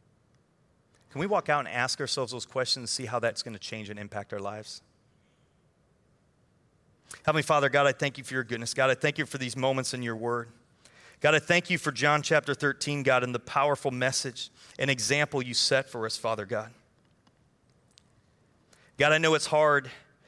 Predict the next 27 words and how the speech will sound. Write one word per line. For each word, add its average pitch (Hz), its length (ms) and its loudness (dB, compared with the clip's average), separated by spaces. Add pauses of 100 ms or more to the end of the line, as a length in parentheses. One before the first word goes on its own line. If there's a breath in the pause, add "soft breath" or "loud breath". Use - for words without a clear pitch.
for 139 220 0
me. 165 320 2
I'm 147 80 0
sure 151 240 2
it's 143 80 0
hard 151 240 0
for - 180 -2
all 143 220 2
of 127 80 2
us 123 140 0
at 120 100 -6
times, 117 320 -2
God, 120 240 2
to - 80 -4
come 139 320 -2
off 131 400 0 (540 soft breath)
our 123 160 4
human 139 420 -4
pride 123 360 2
and 123 100 -2
our 127 100 2
throne, 117 560 -2 (460 soft breath)
to - 100 -2
take 131 300 0
a 139 40 4
lower 127 280 2
seat. 120 400 -4